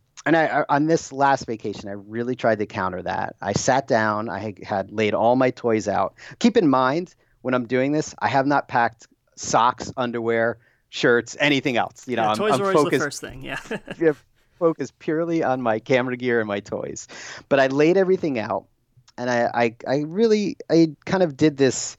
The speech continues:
Speaker 1: you know, this, um, gut check when I looked at this toy. What am I gonna do with this? Where am I gonna shoot it? How am I gonna shoot it? And if I didn't have anything in mind, I set it aside. It didn't make it into the bag. So I, I,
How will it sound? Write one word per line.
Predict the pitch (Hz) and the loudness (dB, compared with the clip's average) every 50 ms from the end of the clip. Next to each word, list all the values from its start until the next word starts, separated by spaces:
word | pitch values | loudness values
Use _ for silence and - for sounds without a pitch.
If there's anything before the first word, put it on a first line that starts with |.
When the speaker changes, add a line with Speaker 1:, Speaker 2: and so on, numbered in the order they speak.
| _ _ _ _ _ _ _ _ _ _ _ _ | _ _ _ _ _ _ _ _ _ _ _ _
Speaker 1:
you | - 127 127 | -6 -2 0
know, | 120 120 117 | 2 2 2
this, | 110 113 107 - 101 - - | 2 0 0 -2 -4 -4 0
um, | 110 101 104 101 101 101 101 104 98 _ _ _ _ _ 110 | 2 4 4 4 2 -2 -6 -12 -16 _ _ _ _ _ -2
gut | 110 143 127 - | 0 0 0 0
check | - - 107 95 90 - - - - - | -2 -6 -6 -6 -8 -10 -16 -20 -16 -10
when | - 113 | -6 -4
I | 107 107 | -4 -2
looked | 107 104 - 110 | -2 -4 -6 -8
at | - | -10
this | 107 101 - | -10 -12 -12
toy. | - 95 90 110 107 95 - _ _ _ _ _ - - _ _ _ _ _ _ | -12 -12 -12 -12 -14 -16 -18 _ _ _ _ _ -20 -20 _ _ _ _ _ _
What | - 120 107 127 135 147 | -6 -2 2 2 4 4
am | 156 156 | 4 4
I | 151 | 4
gonna | 151 143 135 123 | 4 4 2 0
do | 120 113 104 | -2 -4 -6
with | - - | -6 -10
this? | - - - - | -16 -18 -18 -16
Where | - 104 107 110 113 117 | -10 -6 -2 0 0 2
am | 123 127 | 2 0
I | 127 | 0
gonna | 131 127 123 | 0 0 -2
shoot | 113 - - 113 104 98 | -2 -4 -4 -4 -4 -2
it? | 104 101 98 - _ - | -2 -2 -4 -6 _ -10
How | - - 113 107 | -4 0 2 2
am | 107 107 | 2 2
I | 107 107 | 0 -2
gonna | 110 107 107 | -2 -2 -4
shoot | 107 - - 104 98 92 92 | -4 -6 -8 -8 -8 -6 -6
it? | 98 - - _ - - - - | -6 -6 -8 _ -20 -20 -10 -6
And | 98 110 117 | -2 0 2
if | 120 - - | 2 2 2
I | 123 120 | 2 2
didn't | 117 - _ - 175 175 214 - - | 0 -2 _ -4 -4 -2 -2 -4 -4
have | 143 147 175 160 156 135 | -4 0 0 2 2 0
anything | - 113 113 123 131 - - 123 113 107 107 104 104 - _ _ _ _ _ _ _ _ _ _ - | 0 -2 -2 -4 -4 -4 -4 -4 -4 -4 -4 -6 -8 -12 _ _ _ _ _ _ _ _ _ _ -4
in | 127 120 117 | -2 -2 0
mind, | 113 104 98 101 98 95 92 92 - _ - | 2 2 2 2 0 -2 -6 -12 -14 _ -4
I | - 110 | -2 -2
set | 107 - - 127 107 107 | -2 0 0 0 0 0
it | 101 101 | 0 -4
aside. | 95 - 104 90 92 90 90 | -4 -4 -4 -2 -2 -4 -6
It | 95 95 - | -8 -8 -6
didn't | - 120 113 123 - - | -4 -2 -2 -2 -4 -2
make | 110 104 101 95 - | -2 -2 -2 0 0
it | 110 104 - | -2 -2 -2
into | 98 95 87 - 104 | -4 -8 -6 -4 -4
the | 95 92 | -4 -2
bag. | 85 90 87 82 76 64 - - - - - - - - - - | 0 -2 -2 -2 -4 -8 -10 -12 -16 -20 -20 -20 -20 -20 -16 -6
So | - 101 95 | 0 2 4
I, | 95 98 82 101 | 4 4 4 4
I, | 107 | 2